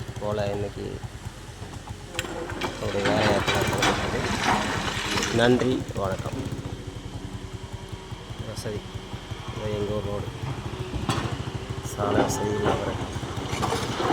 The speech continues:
எவ்வளோ சிரமம் தெரியுமா? அதே மாதிரி பார்த்தீங்கன்னா இந்த மின் கம்பம் பாதி வழி தான் இருக்குது. இதுவும் உடனே இந்த வழியில சென்றடைய, இந்த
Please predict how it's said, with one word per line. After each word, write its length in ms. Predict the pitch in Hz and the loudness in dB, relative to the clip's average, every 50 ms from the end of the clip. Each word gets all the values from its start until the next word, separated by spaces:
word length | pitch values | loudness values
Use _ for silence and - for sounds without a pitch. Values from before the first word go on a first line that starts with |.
| - - - - 180 - - - - - - - - - - - - 110 107 | 4 6 8 10 10 10 10 8 6 2 2 2 2 0 0 2 2 4 4
எவ்வளோ 240 | 104 117 131 139 143 139 131 - | 6 8 10 10 10 10 10 8
சிரமம் 340 | 127 127 135 143 143 135 123 | 8 8 8 8 8 6 6
தெரியுமா? 280 | 117 117 110 113 120 123 117 - - - - - - - - - - - - - - - - - - - - | 6 6 4 4 2 2 0 0 -2 -4 -4 -4 -4 -4 -4 -4 -4 -4 -4 -4 -4 -4 -4 -4 -2 0 4
அதே 160 | - 127 131 135 135 | 8 8 10 10 10
மாதிரி 180 | 127 123 123 120 | 8 8 6 6
பார்த்தீங்கன்னா 380 | 117 120 - 117 117 123 135 139 127 120 117 | 4 4 4 4 4 6 6 6 6 4 4
இந்த 140 | 120 117 113 110 110 | 4 4 2 4 4
மின் 160 | 117 135 147 - - | 4 4 4 4 2
கம்பம் 260 | 123 117 135 131 - 117 | 2 2 2 4 6 6
பாதி 240 | 113 117 123 127 131 127 | 8 8 8 8 8 8
வழி 120 | 123 127 123 | 8 8 8
தான் 100 | 123 117 107 | 6 6 4
இருக்குது. 240 | 101 101 - - - - - - - 123 131 139 - - - - - - - - - - - - 117 123 | 2 0 -2 -2 -2 -2 -4 -2 -2 -2 0 0 0 0 0 -2 -4 -4 -6 -6 -6 -6 -2 0 2 4
இதுவும் 380 | 123 135 139 143 147 151 143 - - - - - - - - - - - - - - | 6 8 8 8 8 8 6 4 2 -4 -6 -6 -6 -8 -8 -8 -6 -6 -6 -2 0
உடனே 260 | 117 120 120 127 131 131 | 2 4 6 6 6 6
இந்த 100 | 123 120 117 | 8 6 6
வழியில 260 | 117 117 127 123 123 131 147 156 - - - - - - - 131 135 - - - 143 - - - - - - - - - - - - | 6 6 4 4 2 2 0 0 -4 -4 -4 -4 -2 -2 -2 -2 -2 -2 -4 -4 -4 -4 -4 -6 -6 -6 -6 -6 -6 -6 -6 -4 -2
சென்றடைய, 600 | 123 117 113 123 127 117 123 123 117 113 113 117 120 127 131 - - - - - - - - - - - - - - - - - - - - - - - - - - - - - - - - | 0 2 2 2 2 4 4 4 4 4 4 2 2 0 -2 -4 -4 -6 -8 -6 -6 -6 -6 -6 -6 -6 -6 -8 -8 -10 -8 -8 -8 -6 -6 -8 -8 -8 -8 -8 -8 -8 -8 -10 -10 -10 -8
இந்த 100 | - 120 | -4 -2